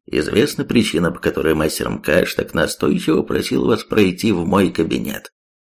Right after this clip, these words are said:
Я снова вытянулся. «Никак нет, господин ректор». «Странно. Рух, поясните, пожалуйста, ситуацию». Мкаш согласно кивнул и, выступив вперёд,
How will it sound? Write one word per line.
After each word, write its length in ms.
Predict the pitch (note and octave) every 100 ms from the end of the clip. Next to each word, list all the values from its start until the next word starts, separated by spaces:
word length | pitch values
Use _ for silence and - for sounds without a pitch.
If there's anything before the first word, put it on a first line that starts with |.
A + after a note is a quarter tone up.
| _ _ _ _ _ -
Я 240 | D#2+ F2
снова 300 | - D3+ D3+
вытянулся. 720 | C3 E3+ E3+ A#2 F#2+ - E2 - _ _ _ _ _ _ _ -
«Никак 420 | G2 F#2 G2 F2+
нет, 320 | F#2 A#2 - _ _ -
господин 540 | A2 A2 B2 G#2+ G#2+
ректор». 440 | G#2 F#2+ - - - _ _ _ _ _ _ _
«Странно. 920 | - - - C2 C#2 B1 D2+ B2+ C3+ _ _ _ _ _
Рух, 540 | - G2+ G2+ F#2 - _ _ _ _
поясните, 680 | - F2+ F2 - - D3+ F3+
пожалуйста, 720 | F3+ D#3 D3 C#3 A2+ - G2 - _ -
ситуацию». 880 | - F2 E2+ D#2 - - - - - _ _ _ _ _ _ _ _ _ _ _
Мкаш 500 | G#2+ G#2 - G#2+ G2
согласно 540 | - G#2 G2 G#2 - G2
кивнул 520 | - A2+ D3 F#3+ F#3
и, 200 | F3+ E3+
выступив 500 | B2+ D3+ - - F2
вперёд, 440 | - - D#3+ F#3